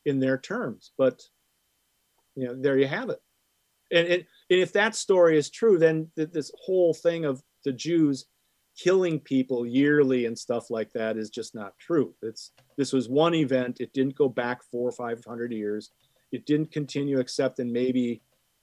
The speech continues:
uh, an unfortunate situ-, you know, drunken revelries and things like that. But it was basically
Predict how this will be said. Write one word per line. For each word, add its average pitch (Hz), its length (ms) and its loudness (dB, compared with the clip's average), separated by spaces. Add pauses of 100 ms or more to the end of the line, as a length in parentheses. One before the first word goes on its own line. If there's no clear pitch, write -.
(160)
uh, 107 380 -6 (100)
an 123 100 -8
unfortunate 120 640 -2
situ-, - 400 -6
you 120 120 -10
know, 107 140 -10
drunken 120 400 -6
revelries 113 640 -2
and 110 120 -10
things 110 260 -12
like 107 200 -6
that. 127 260 -2
But 143 120 -2
it 147 60 2
was 151 180 -2
basically 170 640 -4